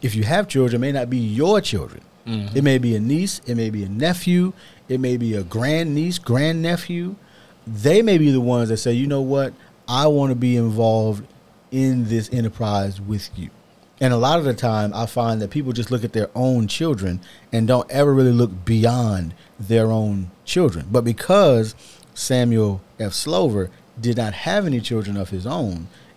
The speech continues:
Speaker 1: it forced him to look beyond his own children for, you know, how do, how do I continue this thing on for my descendants?
Speaker 2: I think <clears throat> for some,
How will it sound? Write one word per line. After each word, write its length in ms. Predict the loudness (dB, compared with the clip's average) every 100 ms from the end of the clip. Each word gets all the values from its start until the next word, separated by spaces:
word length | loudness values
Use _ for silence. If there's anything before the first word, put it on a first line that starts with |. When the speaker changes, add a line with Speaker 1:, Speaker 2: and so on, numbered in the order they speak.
| _
Speaker 1:
it 180 | -6 -6
forced 420 | -4 0 0 -2
him 120 | -4
to 140 | -2
look 360 | -2 0 0 -2
beyond 460 | -2 0 0 -2 -4
his 160 | -4
own 220 | -4 -8 -8
children 520 | -8 -6 -6 -8 -10 -16 -20 _
for, 840 | -20 -18 -4 0 2 2 2 -2 -8 _ _ _ _ _ _ _ _ _ _ _ _
you 100 | 2
know, 140 | 2
how 300 | 2 0 0
do, 60 | 2
how 220 | 2 2
do 160 | 4 4
I 160 | 4
continue 460 | 2 -2 -2 0 0
this 160 | -2 -2
thing 280 | -2 -2 -2
on 420 | -4 -2 -2 -4 -8 -20 _
for 200 | -8 -2
my 160 | 0 -2
descendants? 640 | -4 -8 -10 -10 -18 -20 -8
Speaker 2:
I 80 | -4
think 220 | -4 -6
<clears throat> 720 | -6 -6 0 2 4 4 2
for 100 | -2
some, 480 | 0 2 2 0